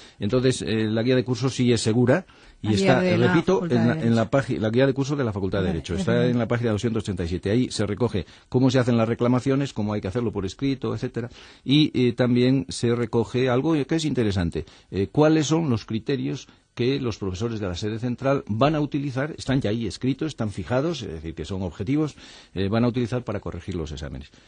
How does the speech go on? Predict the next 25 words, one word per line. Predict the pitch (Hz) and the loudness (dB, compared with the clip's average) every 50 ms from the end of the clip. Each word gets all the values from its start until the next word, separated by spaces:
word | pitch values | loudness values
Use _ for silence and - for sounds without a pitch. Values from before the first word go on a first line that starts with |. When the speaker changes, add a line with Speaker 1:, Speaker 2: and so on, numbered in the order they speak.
| - - _ - | -20 -20 _ -8
Speaker 1:
Y | 92 98 101 95 95 92 92 90 90 90 90 90 87 82 82 90 | -6 -4 -4 -2 -2 -4 -2 -2 -2 -4 -4 -4 -4 -4 -4 -4
se | 90 - 104 | -4 -4 -2
puede | - 113 110 | 0 0 0
hacer, | 104 - 110 110 - | 0 0 -2 -4 -4
pues, | - - 82 80 82 85 | -6 -8 -8 -6 -6 -4
normalmente, | 85 107 110 120 120 107 98 87 78 92 | -2 -2 0 2 2 2 2 0 0 -2
lo, | 85 92 87 - | -2 -2 -2 -2
eh, | - 107 - - | -4 -6 -6 -6
se | - - 113 98 95 | -6 -4 -4 -4 -2
aconseja, | 92 113 110 110 98 - 123 101 98 82 69 - - | -2 0 0 0 2 0 0 -2 -2 -6 -8 -10 -8
pero | - 90 90 90 87 - | -6 -4 -4 -4 -4 -2
es | - 131 127 | -4 -4 -2
que | - 135 | -2 -4
es | 113 | -2
una | 117 113 | -2 -4
exigencia | 101 87 95 90 - 110 110 - 117 107 | -4 -4 -6 -6 -6 -6 -4 -4 -4 -4
casi | - 107 101 - 104 | -4 -6 -4 -4 -4
de | 101 | -4
procedimiento, | - 80 78 - 82 71 73 71 67 64 65 - - - - - | -4 -6 -8 -6 -6 -6 -6 -6 -8 -10 -12 -16 -20 -20 -12 -8
que | - 107 | -6 -4
se | 95 120 | -2 -2
haga | 107 113 104 | -2 -2 -4
por | - 95 85 | -4 -6 -6
escrito. | 78 - - 82 78 - - - _ _ _ _ _ _ _ - | -6 -10 -12 -16 -18 -18 -20 -20 _ _ _ _ _ _ _ -10
Eh, | 71 82 80 78 80 78 78 80 78 76 69 76 73 73 76 | -8 -6 -6 -6 -4 -4 -6 -6 -6 -6 -8 -8 -8 -10 -10